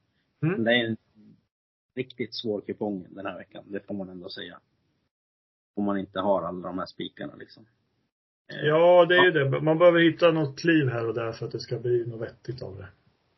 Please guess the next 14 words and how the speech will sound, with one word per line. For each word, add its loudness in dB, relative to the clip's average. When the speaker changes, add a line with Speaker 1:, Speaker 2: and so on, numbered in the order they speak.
Speaker 2:
Ja, -4
nej, 0
men 0
vi 2
kör 0
på -10
det. -2
Eh, 0
Speaker 1:
Mm. -10
Speaker 2:
så -20
kliver 0
vi 2
ner 4
ett, -2